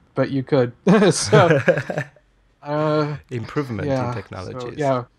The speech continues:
Speaker 1: So what did you think about the announcements?
Speaker 2: Uh, it was boring. Uh, <laughs> my first, I was totally not interested, and I,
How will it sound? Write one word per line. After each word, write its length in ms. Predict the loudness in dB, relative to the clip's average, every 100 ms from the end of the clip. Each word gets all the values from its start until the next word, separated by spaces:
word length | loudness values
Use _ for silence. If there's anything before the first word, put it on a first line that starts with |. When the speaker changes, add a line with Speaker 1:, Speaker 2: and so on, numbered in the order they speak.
| _ -12
Speaker 1:
So 160 | -2
what 80 | 0
did 120 | 0
you 120 | 0
think 160 | -2 -4
about 180 | -4 -2
the 80 | -2
announcements? 600 | -4 -6 -10 -16 -16 -20 _ _ -20 -20 _
Speaker 2:
Uh, 760 | 0 2 2 0 0 0 0 0
it 80 | 0
was 220 | -2 -2
boring. 600 | -6 -4 -4 -8 -12 -18 -20 -20 _
Uh, 540 | -8 -4 -2 -2 -4 -6
<laughs> 60 | -2
my 140 | -2
first, 420 | -2 -2 0 0 -6 _ -20 -20 -8
I 160 | 0 2
was 380 | 4 0 -2 -16 _
totally 500 | -4 -2 0 0 -2
not 320 | 0 0 0
interested, 680 | -2 -6 -10 -12 -6 -6 -6 _ _ _ -10
and 840 | -6 -4 -2 -4 -4 -6 -8 -14 _ _ _ _ _ _ _ _ 0
I, 720 | 2 2 0 -2 -2 -4 -8